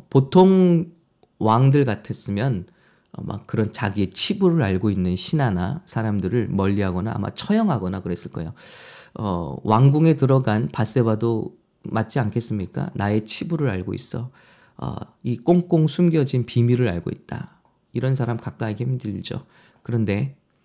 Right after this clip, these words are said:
어, 놀랍게도요, 밧세바는 나단 선지자를 가까이 두고 하나님의 말씀을 배웁니다. 그리고, 어, 왕궁에서 권력이나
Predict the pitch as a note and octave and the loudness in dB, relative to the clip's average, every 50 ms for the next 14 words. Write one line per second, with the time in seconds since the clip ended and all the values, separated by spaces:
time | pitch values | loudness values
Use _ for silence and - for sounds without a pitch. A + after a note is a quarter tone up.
0 | _ _ _ _ - - - - - - - - A2+ A#2 C3+ C#3+ D3+ E3 D#3+ D#3+ | _ _ _ _ -10 -8 -6 -6 -6 -6 -4 0 6 8 8 10 8 8 4 2
1 | - C3+ A2 F#2 G2 F#2 F#2 A2+ C3+ C#3 - _ _ _ _ _ _ _ _ _ | 0 -2 -2 0 -2 -4 -4 -4 -6 -8 -10 _ _ _ _ _ _ _ _ _
2 | - A2+ A2 - - C#3+ C#3 B2 A2 F#2 G2 A2+ C3+ D#3 - - G2 F2+ G2 G#2+ | -6 -6 -6 -2 2 2 2 2 2 0 0 0 -2 -2 -2 -4 -2 0 0 0
3 | - B2+ B2+ B2+ B2+ C3 C3 B2 B2 A#2 A#2 A2 - G#2 G#2 G#2+ B2 A#2+ - - | 2 2 4 4 4 4 4 2 2 0 0 -2 -2 -2 -2 -2 -2 -4 -4 -8
4 | - - - - G#2+ G#2 G#2 - - G2 F#2+ B2 E3 - - - _ _ _ _ | -12 -10 -4 -2 0 0 0 -2 -4 -4 -2 -2 -4 -4 -8 -16 _ _ _ _
5 | - - E3 D3 C#3+ C#3 C3+ C3+ C3 C3 C3 C3 A#2+ F#2 F2+ F2 - - - G#2 | -8 -4 0 0 2 4 4 4 2 2 2 0 0 -2 -4 -6 -8 -6 -4 -4
6 | G#2+ A#2 A#2+ A#2 - - - F#2 G2 G2 F#2+ F2 E2+ - - - - _ _ _ | -2 -2 -2 -4 -6 -6 -6 -4 -4 -4 -4 -4 -6 -6 -8 -14 -16 _ _ _
7 | _ _ _ _ _ _ _ _ - G#2 A2 G2+ A#2+ C#3 D#3+ E3 E3+ - _ _ | _ _ _ _ _ _ _ _ -4 -2 -2 0 2 2 0 0 -2 -8 _ _
8 | _ _ _ _ - - - - - - - - - F#2+ G#2+ B2+ B2+ B2+ C3 B2+ | _ _ _ _ -10 -8 -8 -6 -6 -6 -6 -6 -4 0 4 4 6 6 6 4
9 | B2+ A#2+ A#2 A#2 A2+ G#2+ - - A#2 A2 A#2 A#2+ B2+ B2 A#2 A2 A2+ G#2+ G2+ F#2 | 4 2 2 0 -2 -2 0 2 4 6 6 6 6 6 6 4 2 0 0 0
10 | F2+ | -2